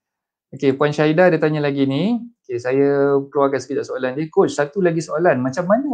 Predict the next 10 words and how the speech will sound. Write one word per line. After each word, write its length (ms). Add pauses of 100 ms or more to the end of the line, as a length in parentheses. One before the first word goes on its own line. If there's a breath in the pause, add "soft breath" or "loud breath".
ya 240
kita 400
nak 320
determine 560
sesuatu 560
hartanah 560
tu 160
adalah 400
low 240
cost? 480